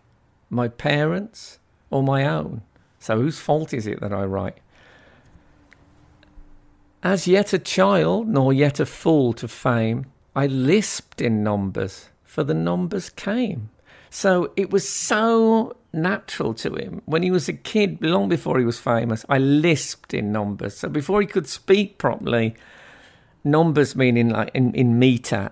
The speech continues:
in, uh, in poetry, it, it, they just fell off him like windfall fruit, basically. And also he says, "I, I left no calling for this idle trade, no duty broke, no father disobeyed."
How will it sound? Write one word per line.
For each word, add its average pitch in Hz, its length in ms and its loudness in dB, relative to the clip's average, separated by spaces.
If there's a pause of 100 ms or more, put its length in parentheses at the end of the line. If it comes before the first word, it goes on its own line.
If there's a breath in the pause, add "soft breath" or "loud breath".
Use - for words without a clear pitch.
(160)
in, 107 300 -2
uh, 104 260 -2 (960)
in 123 420 0 (120)
poetry, - 640 -2
it, - 240 -6
it, - 320 -10
they 180 120 0
just 170 280 -2
fell 170 320 -2
off 143 200 0
him 131 140 2
like 120 200 0
windfall 110 640 -2
fruit, - 480 -6 (200)
basically. - 500 -14 (880 loud breath)
And 170 120 4
also 190 360 4
he 131 100 6
says, 127 380 0
"I, 127 160 -2 (280)
I 131 100 4
left 170 400 4
no 151 240 4
calling 135 680 4
for - 140 -8
this 113 200 -6
idle 110 380 -2
trade, 120 560 -2 (120)
no 123 200 2
duty 143 600 0
broke, 131 600 -4 (340 soft breath)
no 123 200 2
father 139 680 0
disobeyed." 131 920 -2